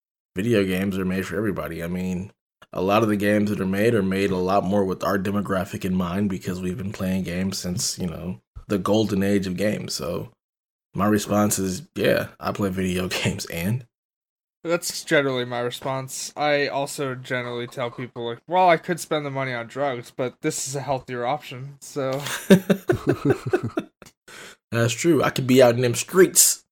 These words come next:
Speaker 1: but instead
Speaker 2: I
Speaker 1: I'm
Speaker 2: just,
Speaker 1: here playing these
Speaker 2: it's,
Speaker 1: games.
Speaker 2: it's like, I'm turning twenty-five, like, all right, I'm good at these. This is a constructive output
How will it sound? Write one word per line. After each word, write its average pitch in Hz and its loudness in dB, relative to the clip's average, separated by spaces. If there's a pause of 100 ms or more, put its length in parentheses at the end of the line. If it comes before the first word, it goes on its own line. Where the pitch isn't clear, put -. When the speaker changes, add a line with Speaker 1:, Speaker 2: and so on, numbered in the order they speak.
(500)
Speaker 1:
but - -4
instead - 0
Speaker 2:
I 185 10
Speaker 1:
I'm 175 8
Speaker 2:
just, 196 6
Speaker 1:
here 117 4
playing 101 0
these 180 2
Speaker 2:
it's, 120 2
Speaker 1:
games. 123 4
Speaker 2:
it's 190 -4
like, 202 8 (280)
I'm 202 0 (100)
turning 165 -6
twenty-five, 160 0
like, 135 0
all 151 4
right, 143 4 (240)
I'm 139 -4
good 147 2
at - -8
these. 139 -2
This 139 -4
is 135 -8
a 127 -6
constructive 143 -4
output 135 -4